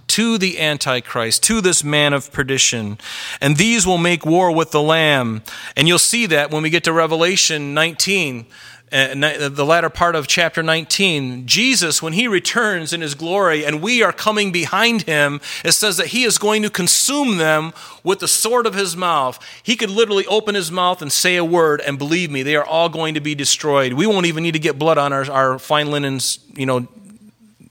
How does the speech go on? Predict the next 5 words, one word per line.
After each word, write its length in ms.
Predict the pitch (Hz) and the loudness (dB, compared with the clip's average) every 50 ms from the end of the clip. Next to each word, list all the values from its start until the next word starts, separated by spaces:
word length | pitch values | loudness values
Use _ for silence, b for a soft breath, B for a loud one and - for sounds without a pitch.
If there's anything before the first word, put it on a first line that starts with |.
| _ - | _ -8
uh, 340 | 135 131 127 127 123 120 117 - - - _ _ _ _ _ _ _ _ _ _ _ _ _ _ _ _ _ _ _ _ _ _ _ _ _ _ _ | -4 -2 -2 0 -2 -4 -6 -10 -16 -20 _ _ _ _ _ _ _ _ _ _ _ _ _ _ _ _ _ _ _ _ _ _ _ _ _ _ _
things 220 | - 151 151 139 135 | -4 -2 -2 -2 -4
that 100 | 143 - | -2 -2
we're 140 | 139 139 | -2 0
wearing. 400 | 139 143 143 139 131 123 117 113 | 0 2 2 2 2 0 -2 -6